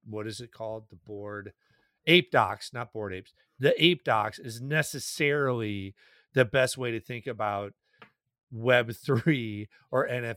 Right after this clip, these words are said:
Ts, though it shows one potential for it for health brands.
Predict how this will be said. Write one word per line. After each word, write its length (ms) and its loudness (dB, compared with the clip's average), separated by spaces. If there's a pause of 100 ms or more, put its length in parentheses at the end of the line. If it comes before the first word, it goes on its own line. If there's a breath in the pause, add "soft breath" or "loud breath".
Ts, 400 -8
though 220 4
it 100 -2
shows 800 -2
one 260 -10
potential 560 -16 (100)
for 240 -12
it 120 -14 (440)
for 120 -2
health 260 -2
brands. 540 -12